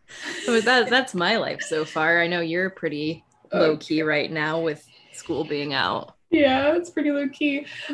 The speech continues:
Speaker 2: Um, yeah, so, uh, what have I been wa-, oh, dude, I've been watching the show The Boys. Do you watch that?
Speaker 1: I have not, but I feel like I need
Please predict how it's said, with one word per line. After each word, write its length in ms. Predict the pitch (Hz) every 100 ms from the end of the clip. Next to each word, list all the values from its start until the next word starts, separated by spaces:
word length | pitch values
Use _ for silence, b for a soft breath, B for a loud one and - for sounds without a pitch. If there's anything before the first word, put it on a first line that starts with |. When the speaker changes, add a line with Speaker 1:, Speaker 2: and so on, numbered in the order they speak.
| B
Speaker 2:
Um, 640 | - 226 233 233 247 214 - _ _ _ _ -
yeah, 400 | 226 190 190 190
so, 500 | 175 - 190 185 175
uh, 440 | 170 180 170 165 165 B B B B B B B B _ _ _ _ _ - - _ _ _ _
what 220 | 185 190
have 140 | 254 202
I 160 | 175
been 180 | 175 175
wa-, 160 | 160 -
oh, 160 | - 220
dude, 460 | 180 220 202 202 - _
I've 220 | 170 208 208
been 160 | 262
watching 560 | 220 196 196 196 185 175
the 80 | 165
show 440 | - 170 165 165
The 200 | 165 165
Boys. 840 | 170 170 156 160 196 294 320 - - _ _ _ _ b b b _ -
Do 120 | 190
you 100 | 226
watch 320 | 196 165 -
that? 320 | 247 254 311 247
Speaker 1:
I 200 | 214 240
have 260 | 269 233
not, 420 | 196 160 156 -
but 80 | -
I 120 | 175 160
feel 320 | - 160 160
like 200 | 147 147
I 60 | 147
need 260 | 131 143